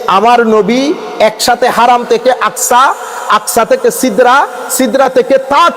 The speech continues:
part of journey আমার নবী একা সফর করেছে।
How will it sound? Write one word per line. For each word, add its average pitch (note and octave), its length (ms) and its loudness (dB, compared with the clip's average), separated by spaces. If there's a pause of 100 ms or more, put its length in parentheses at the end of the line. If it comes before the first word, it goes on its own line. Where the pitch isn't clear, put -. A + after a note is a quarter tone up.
part D4 300 2
of G#3 180 -2
journey D4 340 2
আমার C4 340 2
নবী C4 280 2 (120)
একা C#4 540 2 (140)
সফর G#3 240 0
করেছে। D3+ 340 -2